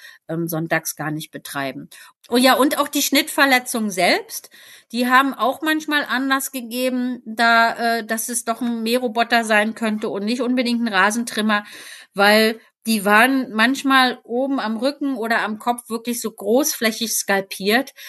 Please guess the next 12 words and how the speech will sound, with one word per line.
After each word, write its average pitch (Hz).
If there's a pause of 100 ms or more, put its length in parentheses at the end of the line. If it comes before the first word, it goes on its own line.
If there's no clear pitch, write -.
(140)
wie 220
das 220
eigentlich 214
wirklich 208
nur 208
so 196
eine 185
großflächigen, 185
ähm, 160
Schneiden 185
machen 226
können. 240